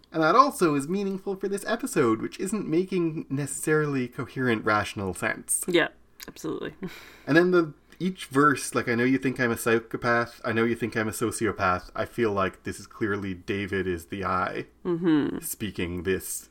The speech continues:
Speaker 1: lines."
Speaker 2: Yeah.
Speaker 1: That we ended the last episode thinking Dave, I mean, Sid ended the last episode thinking that David is a psychopath.
Speaker 2: Mm-hmm.
Speaker 1: We, when I say we, I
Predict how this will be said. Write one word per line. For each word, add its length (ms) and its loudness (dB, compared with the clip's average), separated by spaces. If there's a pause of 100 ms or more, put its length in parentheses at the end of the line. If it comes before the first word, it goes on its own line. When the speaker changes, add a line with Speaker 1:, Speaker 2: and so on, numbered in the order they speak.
(160)
Speaker 1:
lines." 640 -2
Speaker 2:
Yeah. 160 2 (1200)
Speaker 1:
That 100 -4
we 180 -6
ended 460 0
the 80 -2
last 320 2
episode 600 -2
thinking 360 -4
Dave, 280 0 (280)
I 80 4
mean, 240 0 (1200)
Sid 380 2
ended 320 -4
the 80 -4
last 240 -2
episode 380 -8
thinking 300 -8
that 100 -10
David 280 -4
is 140 -6
a 60 -6
psychopath. 760 -2 (220)
Speaker 2:
Mm-hmm. 580 0 (1400)
Speaker 1:
We, 440 2
when 160 2
I 100 4
say 260 2
we, 600 4
I 260 4